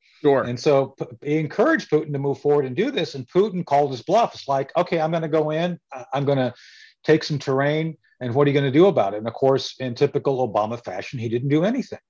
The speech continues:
Speaker 1: Yeah.
Speaker 2: And I think, uh, if nothing else, if nothing else, Putin is a, is a masterful poker player. He will, he knows exactly when to call people's bluffs. And, uh, and I, I'm not saying this to be a partisan, although full disclosure, I did advise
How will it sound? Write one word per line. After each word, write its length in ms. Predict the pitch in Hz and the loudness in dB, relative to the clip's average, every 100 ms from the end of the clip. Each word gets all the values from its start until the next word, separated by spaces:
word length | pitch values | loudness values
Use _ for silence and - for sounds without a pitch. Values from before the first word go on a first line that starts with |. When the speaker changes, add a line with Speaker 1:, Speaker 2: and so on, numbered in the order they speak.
| - | -12
Speaker 1:
Yeah. 160 | 95 80 - _ - | -10 -12 -20 _ -6
Speaker 2:
And 420 | 127 127 131 127 - - | 0 2 2 0 -6 -4
I 100 | 127 | -2
think, 480 | 123 - 147 135 - | -2 0 -2 -2 -2
uh, 380 | 127 117 110 107 - _ _ _ - _ | 2 2 2 0 -4 _ _ _ -20 _
if 220 | 131 - | -6 0
nothing 420 | 165 240 233 214 | 4 6 6 6
else, 500 | 175 143 - - - _ - | 6 4 0 -12 -18 _ -8
if 180 | 127 | -6
nothing 480 | 131 147 190 196 175 | 0 4 4 2 0
else, 220 | 127 98 | 0 -2
Putin 420 | - - 170 151 147 | -4 0 0 0 -4
is 200 | 120 113 | -4 -2
a, 120 | 107 - | -2 -4
is 140 | 110 | -4
a 140 | 120 110 - | -4 -6 -8
masterful 640 | 117 139 160 - 135 131 | -2 0 0 0 -2 0
poker 340 | 113 127 120 110 | 0 2 0 -2
player. 380 | - 90 90 - | -6 -8 -8 -4
He 160 | 147 | 0
will, 460 | 180 147 123 104 98 _ _ | 2 2 2 2 -2 _ _
he 140 | 143 | 0
knows 240 | 170 170 117 | 6 6 6
exactly 480 | 104 120 139 143 127 | 4 4 4 4 4
when 220 | 127 127 | 2 -2
to 80 | 117 | -2
call 240 | 123 117 | 0 0
people's 340 | 113 101 104 | 0 -8 -10
bluffs. 460 | - 170 202 - - _ _ _ _ _ | -4 -2 -2 -6 -20 _ _ _ _ _
And, 420 | 123 131 131 120 - | -2 0 0 -2 -2
uh, 220 | 123 120 - | -2 -2 -2
and 120 | 131 | -6
I, 280 | - 135 147 | -2 0 0
I'm 120 | 135 | -2
not 140 | 165 160 | -2 -2
saying 220 | 170 147 | -2 -2
this 140 | 139 | -4
to 80 | - | -4
be 100 | 110 | -4
a 60 | 107 | -4
partisan, 640 | - 208 208 - 104 139 | 2 2 2 -4 -10 -10
although 280 | 120 123 127 | -2 -2 -2
full 200 | 123 127 | -4 -4
disclosure, 480 | 131 - 127 117 120 | -4 -4 -2 -2 0
I 80 | 110 | -2
did 180 | 101 131 | -2 -2
advise 460 | 107 120 117 107 | 0 0 0 -4